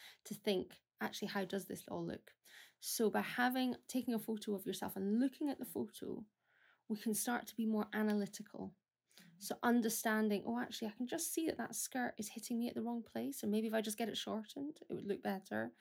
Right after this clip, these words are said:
Or, "I can really see that that colour is really gorgeous next to my face. And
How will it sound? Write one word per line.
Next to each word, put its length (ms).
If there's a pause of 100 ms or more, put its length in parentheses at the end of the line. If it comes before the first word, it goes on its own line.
(440)
Or, 640 (340)
"I 80
can 260
really 200
see 560
that 120
that 180
colour 320
is 240
really 280
gorgeous 440
next 220
to 60
my 120
face. 480
And 280